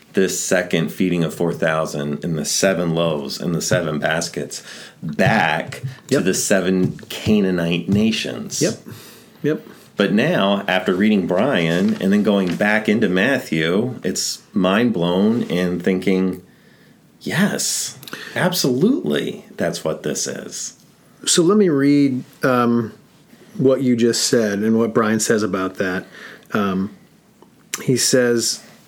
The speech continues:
Speaker 2: "The identification is significant, since Canaanites no longer existed as a, an identifiable culture in Jesus' day. Calling this woman a Canaanite would be like calling someone a Viking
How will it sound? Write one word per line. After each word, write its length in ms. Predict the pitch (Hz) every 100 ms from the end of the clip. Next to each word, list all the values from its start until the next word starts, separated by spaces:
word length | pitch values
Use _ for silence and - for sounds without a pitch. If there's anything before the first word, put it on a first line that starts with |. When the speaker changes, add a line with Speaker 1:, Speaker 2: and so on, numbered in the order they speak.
| -
Speaker 2:
"The 280 | 160 143 139
identification 1120 | 131 131 156 160 127 - 143 143 123 101 110 - - - - -
is 180 | 120 -
significant, 680 | 131 127 143 143 - 87 - - - - - -
since 220 | 131 -
Canaanites 640 | - 165 151 123 120 -
no 180 | 127 135
longer 360 | 139 135 135 123
existed 580 | 113 110 139 - 127
as 180 | 113 107
a, 300 | 107 107 110 -
an 140 | 117
identifiable 840 | 107 104 117 120 - 110 110 104 101
culture 480 | - 120 113 113 98
in 100 | 98
Jesus' 520 | 107 107 98 90 87
day. 280 | 104 92 - - - - - - - 135 -
Calling 300 | 151 143 139
this 140 | 123
woman 200 | 143 131
a 40 | 110
Canaanite 680 | - 160 147 120 127 139 -
would 100 | 123
be 80 |
like 180 | 120 117
calling 320 | - 131 127
someone 280 | 120 127 113
a 40 | 107
Viking 680 | 107 120 - 131 127 131